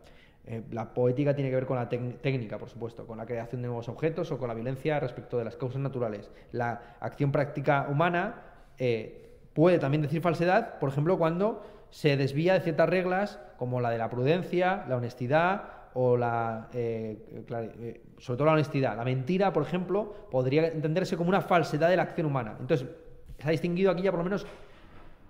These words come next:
cuatro formas o cinco de la falsedad. La falsedad como imprecisión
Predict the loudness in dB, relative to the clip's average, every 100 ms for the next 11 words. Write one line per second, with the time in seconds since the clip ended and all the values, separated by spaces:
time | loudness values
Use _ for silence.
0 | -2 6 6 6 6 6 6 2 0 -2
1 | -2 -2 2 6 6 6 4 2 0 2
2 | 0 -2 -4 0 0 2 4 2 2 -2
3 | -4 -4 -4 -2 2 0 0 -4 -6 0
4 | 2 0 -4